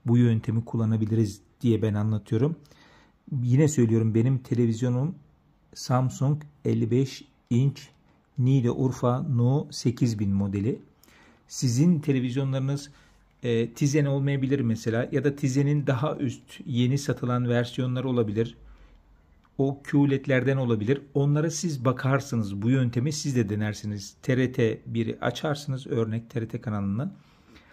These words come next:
Oradan kumandadan kırmızı butona basıp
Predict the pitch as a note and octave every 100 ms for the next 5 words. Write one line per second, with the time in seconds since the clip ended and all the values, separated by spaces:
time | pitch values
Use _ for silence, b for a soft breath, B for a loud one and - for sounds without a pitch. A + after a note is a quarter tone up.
0 | B B - C#3 C#3+ C#3+ C#3+ C3+ C#3+ C3+
1 | B2 C3 B2+ C3 C3+ B2+ C3+ A#2 B2 A2+
2 | C3 C3 -